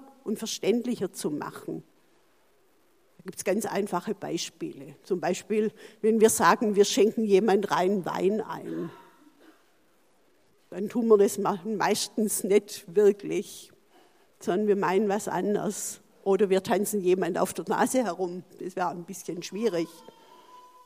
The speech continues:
Durch eine Metapher wird eine andere Sprach- und damit auch eine andere Sichtweise auf Fragen und Lösungen eingeführt.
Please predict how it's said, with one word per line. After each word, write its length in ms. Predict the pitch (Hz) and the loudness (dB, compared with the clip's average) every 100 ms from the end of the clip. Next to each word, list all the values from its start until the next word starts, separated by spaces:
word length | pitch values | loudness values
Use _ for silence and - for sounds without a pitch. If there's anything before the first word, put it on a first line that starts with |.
| 988 _ _ _ _ _ _ _ _ _ - - _ _ - - | _ _ _ _ _ _ _ _ _ _ -20 -20 _ _ -20 2
Durch 220 | 233 247 | 4 4
eine 180 | 185 208 | 6 8
Metapher 560 | 202 190 196 214 262 247 | 6 4 2 0 0 0
wird 120 | 262 | -2
eine 320 | - 190 185 | 2 2 2
andere 320 | 170 202 220 214 | 0 -4 -2 -4
Sprach- 720 | - - - - 226 - - | -6 -12 -8 0 0 -2 -4
und 200 | 214 208 | -2 0
damit 280 | 208 214 180 | 2 2 0
auch 160 | 214 | -2
eine 280 | 196 214 196 | 0 2 0
andere 260 | 220 202 214 | 0 -2 -4
Sichtweise 920 | - 247 - - 156 165 170 - 175 | -2 -4 -6 -6 -2 0 0 0 0
auf 120 | 196 | -2
Fragen 640 | - 143 - - 214 202 | -4 -6 -6 -6 -6 -6
und 240 | 202 185 202 | -6 -4 -2
Lösungen 560 | 170 170 - 185 156 | 0 -2 0 -2 -2
eingeführt. 1040 | - 160 175 165 - - 151 151 - - | -6 -10 -10 -12 -14 -12 -10 -12 -16 -20